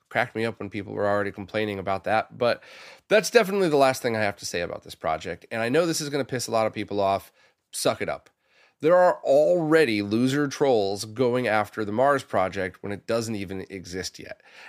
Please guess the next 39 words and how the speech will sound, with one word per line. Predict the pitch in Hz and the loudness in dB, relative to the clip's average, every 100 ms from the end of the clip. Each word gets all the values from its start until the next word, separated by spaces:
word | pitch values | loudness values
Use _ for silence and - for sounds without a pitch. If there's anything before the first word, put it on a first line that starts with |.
| - | -2
And | 127 | 2
I | |
know | 139 147 | 2 0
so | 135 - 143 | -2 0 0
many | 185 175 | 0 -2
people | 156 147 123 | -2 -4 -4
say, | 117 113 107 104 101 - - - _ | -2 0 2 2 0 -6 -20 -20 _
"You | - | -12
should | 107 113 | -8 0
never | 156 160 | 2 2
feed | 143 151 135 | -2 -4 -4
the | |
trolls. | 131 - 139 131 120 113 | -4 -2 2 4 2 2
I'm | 123 | 0
gonna | 131 | 0
unsubscribe | - 165 131 127 - 156 147 | 0 0 -2 -6 0 2 4
when | 135 | 0
you | 131 | -2
talk | 151 135 123 | 0 0 0
about | 117 117 107 | 0 0 0
'em." | 98 92 - - - | -4 -10 -18 -14 -6
But | 147 | -2
the | 170 | 0
unfortunate | 170 165 180 190 196 156 | 0 -2 -4 -4 -6 -8
truth | - 160 160 | -6 -4 -4
is, | 101 98 - _ | -4 -6 -10 _
sometimes | - - 185 185 107 101 95 101 _ | -8 -2 0 -2 -6 -6 -8 -12 _
I | 117 | -10
have | 113 95 117 131 | -10 -4 -4 -4
to | - | -12
talk | - - - | -12 -12 -10
about | - - - | -10 -10 -10
them. | 76 82 | -18 -14
And | 120 | -8
this | 135 - | -8 -6
is | 147 | -8
the | 135 | -8
perfect | 123 - 120 113 110 | -8 -8 -10 -10 -12
example. | 104 101 107 95 - | -12 -6 -4 -4 -10